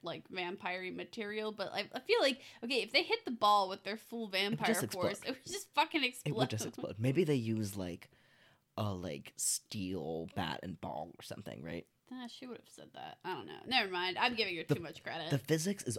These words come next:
Speaker 2: all wrong,
Speaker 1: The <laughs> physics is
Speaker 2: and
Speaker 1: all wrong. Are you, do you know physics? Write it. Call in right now. The lines
Speaker 2: It's,
Speaker 1: are open.
Speaker 2: it's vampires playing baseball. It just, it just is.
Speaker 1: It just is.
Speaker 2: But Bella is extremely impressed.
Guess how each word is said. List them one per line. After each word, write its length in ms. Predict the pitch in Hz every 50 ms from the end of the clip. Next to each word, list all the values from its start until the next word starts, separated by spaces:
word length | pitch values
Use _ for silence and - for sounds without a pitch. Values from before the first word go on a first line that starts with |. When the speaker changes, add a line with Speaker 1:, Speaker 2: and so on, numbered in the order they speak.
| -
Speaker 2:
all 240 | - 107 120 147 156
wrong, 380 | 117 117 110 104 104 104 104 104
Speaker 1:
The 60 | -
<laughs> 20 |
physics 300 | - - - - - - - -
is 0 | - 117 110 107 107 - 104 101
Speaker 2:
and 60 | 101
Speaker 1:
all 160 | - 226 220
wrong. 260 | - - 196 196 208 - - - - -
Are 80 | - 214
you, 320 | 226 226 269 294 285 269 233 - - - - -
do 100 | - 240
you 120 | 294 320
know 140 | 302 311 277
physics? 500 | 262 - 247 240 208 226 214 - - - _ _ _ _ -
Write 220 | 240 285 285 269
it. 180 | 240 208 - -
Call 280 | - - 285 311 320 302
in 200 | 247 208 185 180
right 220 | 202 220 233 226
now. 240 | 202 185 - - - -
The 80 | - 214
lines 280 | 220 247 262 247 240 226
Speaker 2:
It's, 100 | 202 185
Speaker 1:
are 40 | 170
open. 320 | 165 - - - 67 - - - -
Speaker 2:
it's 140 | 127 -
vampires 500 | - - 135 135 117 - 131 135 123 113
playing 260 | 104 - - 113 98 92
baseball. 560 | - 73 - - - - - 62 - - _ -
It 100 | 113 107
just, 180 | - - 101 - _ _ _ _ - -
it 100 | 127 107
just 220 | 120 120 - -
is. 300 | - - - - - - -
Speaker 1:
It 80 | -
just 200 | - 208 196 -
is. 80 | - - - - - - _ _ _ _ - -
Speaker 2:
But 160 | 120 113 104
Bella 280 | 123 131 127 123 123
is 200 | 110 - 113 -
extremely 440 | 107 - - - 131 117 90 101 -
impressed. 480 | 64 - - - - - - - -